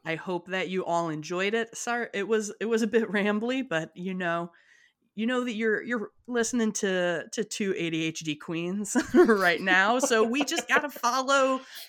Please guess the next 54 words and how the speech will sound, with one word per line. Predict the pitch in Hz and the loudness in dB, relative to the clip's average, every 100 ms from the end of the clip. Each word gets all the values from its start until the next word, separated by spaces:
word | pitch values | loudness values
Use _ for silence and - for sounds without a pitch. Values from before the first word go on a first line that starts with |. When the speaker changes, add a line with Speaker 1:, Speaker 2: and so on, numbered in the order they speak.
| - | 0
Speaker 1:
follow | 269 285 | 2 2
the | 254 247 | 2 6
rabbit | 196 180 175 | 8 8 4
trail | - 208 190 190 185 175 | 2 4 6 4 2 2
where | 165 156 | 2 0
it | - | -2
takes | 127 120 - | -8 -8 -8
<laughs> | 143 - | -10 -4
us, | 247 - - - | -4 -4 -8 -2
and | 202 196 | 0 2
that's | 190 202 | 0 0
how | 170 | 2
it's | 160 160 | 2 -2
gonna | 147 143 | -6 -6
be. | 127 - 160 - - _ _ _ _ | -10 -10 -10 -8 -10 _ _ _ _
Speaker 2:
I | 208 | -4
did | - 208 | -2 0
wanna, | 247 220 165 | 2 2 0
uh, | 160 156 | 0 -2
one | 139 165 190 | 0 0 0
more | 196 | -4
quick | 190 - 180 | -4 -8 -8
thing | 185 170 | -6 -8
before | 156 165 | -4 -2
we | |
Speaker 1:
Yeah. | 156 | -2
Speaker 2:
wrap | 156 147 | -2 -4
up, | 151 - | -4 -6
because | 147 151 - | -8 -8 -6
someone | 175 185 175 | -4 -4 -2
on | 160 | 0
our | 156 | -2
post | 151 147 147 139 | -2 -6 -8 -6
did | 147 151 | -4 -4
ask | - 135 147 - | -2 -4 -4 -8
about | 151 143 139 - | -6 -4 -4 -6
if | - | -8
they | 127 | -8
were | 139 | -8
not | 147 185 | -6 -6
at | 208 | -4
Midsummer | 170 156 147 143 | -4 -4 -6 -8
Scream | 139 - 135 135 135 | -10 -10 -8 -6 -6
and | 131 202 | -4 -2
they | 208 | -2
Speaker 1:
Oh, | |
Speaker 2:
wanted | 139 151 147 - | -2 -2 -2 -2
Speaker 1:
yes. | |
Speaker 2:
a | 135 | -6
sticker | 139 - - - 208 160 139 131 - | -8 -8 -8 -6 -4 -2 -2 -2 -2
or, | 143 135 135 135 | -2 -2 -4 -8
you | |
know, | 131 131 135 - | -8 -8 -10 -8
the, | 131 123 | -6 -6